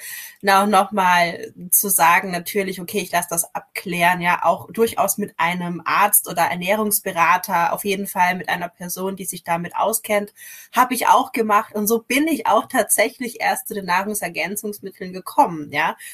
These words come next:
Und, ähm, hab da jetzt also quasi mein... Ähm, Paket, wo ich weiß, okay, das ist auch wirklich auf mich, meine Bedürfnisse und meinen Körper zugeschnitten.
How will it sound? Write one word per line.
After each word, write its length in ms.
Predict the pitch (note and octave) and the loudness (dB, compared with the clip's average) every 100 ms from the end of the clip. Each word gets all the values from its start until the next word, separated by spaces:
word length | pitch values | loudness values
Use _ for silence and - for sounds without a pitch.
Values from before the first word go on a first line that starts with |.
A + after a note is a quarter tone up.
| - - | -20 -20
Und, 440 | - G3 G3+ G3 G3 | 0 4 4 2 2
ähm, 220 | G3 F#3+ | 2 2
hab 180 | G#3 G3+ | 0 2
da 140 | G3 | 0
jetzt 200 | G3 - | 0 -2
also 280 | - F#3 F#3 | -2 -2 -2
quasi 640 | - - F3 F#3+ F#3+ F#3+ F3+ | -8 -2 0 0 -4 -8 -8
mein... 520 | F#3+ F3 F3+ F#3+ G3 - - - _ - | -2 -2 0 -4 -8 -10 -20 -20 _ -6
Ähm, 400 | F#3 F3+ F#3 F3+ - - | -4 -2 -4 -4 -6 -2
Paket, 500 | B3 A3+ C#4 D#4+ A#3 | -2 2 2 2 2
wo 160 | G3+ | 4
ich 220 | G#3 - | 4 4
weiß, 420 | G3+ F3 G3 B3 - | 2 4 4 2 2
okay, 300 | G#3 G#3+ G#3 | 0 2 2
das 140 | G#3 | 0
ist 140 | G3+ | -4
auch 120 | F#3+ - | -4 0
wirklich 360 | G#3 G#3 G3+ | 0 0 -6
auf 160 | G3 - | -8 -8
mich, 400 | G3 G3 - - | -4 -4 -4 -2
meine 340 | F3+ F3+ F#3+ | 0 0 0
Bedürfnisse 640 | F3+ F3+ F3+ F#3 F3+ F3+ F#3 | -8 -12 -12 -12 -10 -8 -8
und 100 | - | -8
meinen 260 | F3+ D#3+ | -6 -8
Körper 420 | F3+ - G3 A3+ A#3 | -10 -10 -8 -8 -4
zugeschnitten. 880 | - E4+ D4 F3 E3+ D3+ - E3 | 0 0 -2 -6 -6 -8 -8 -14